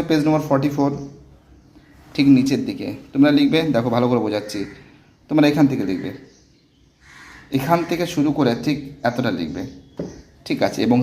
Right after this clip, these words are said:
তারপরের পেজে, তারপরের পেজে যেটা লিখবে, এখান থেকে, এখান থেকে শুরু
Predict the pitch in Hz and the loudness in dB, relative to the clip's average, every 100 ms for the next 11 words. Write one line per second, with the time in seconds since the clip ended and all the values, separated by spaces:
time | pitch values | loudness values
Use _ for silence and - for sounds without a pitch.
0 | - 143 165 - - 131 180 180 - 113 | 2 2 2 0 -2 0 0 -2 -4 -2
1 | 117 156 139 - - - - - - - | -2 -4 -6 -10 -12 -14 -16 -20 -20 -20
2 | - - - _ 139 143 160 - 135 170 | -20 -20 -20 _ 2 4 2 0 0 0
3 | 175 147 139 131 117 113 117 135 151 139 | -2 -2 0 -2 -2 -4 -4 -2 -4 -6
4 | 127 113 110 117 127 139 - - - _ | -4 -4 -4 -2 -2 -4 -8 -16 -20 _
5 | _ _ 120 117 143 151 156 147 131 120 | _ _ -10 -2 0 0 -2 -4 -4 -4
6 | 113 | -4